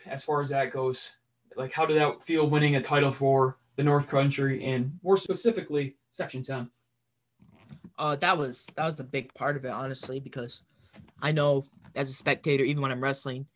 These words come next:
Speaker 2: if I see a guy in a Section three singlet or a Section ten singlet, I'm, I'm usually, I'm instantly rooting for them. I'm, there's no way I'm not rooting for them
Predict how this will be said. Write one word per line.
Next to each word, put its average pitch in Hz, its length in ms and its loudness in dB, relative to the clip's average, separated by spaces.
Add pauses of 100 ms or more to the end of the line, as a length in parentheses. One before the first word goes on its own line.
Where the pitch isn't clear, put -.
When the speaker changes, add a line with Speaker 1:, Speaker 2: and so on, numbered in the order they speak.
(180)
Speaker 2:
if 139 160 -2
I 143 80 2
see 143 160 -2
a 135 40 4
guy 143 220 2
in 139 80 -2
a 131 60 -6
Section 147 360 -8
three 147 180 -4
singlet 139 500 -2
or 123 240 -4
a 113 200 -6
Section 151 360 -10
ten 135 180 -4
singlet, 135 340 -4
I'm, 135 220 -4 (420)
I'm 160 140 0
usually, 147 260 -2
I'm 143 120 -2
instantly 131 280 -6
rooting 135 240 -2
for 117 120 -10
them. 120 200 -8
I'm, 123 300 -10
there's 131 160 -6
no 139 100 -4
way 131 120 -4
I'm 127 80 -8
not 127 160 -6
rooting 131 180 -6
for 127 100 -12
them 127 240 -8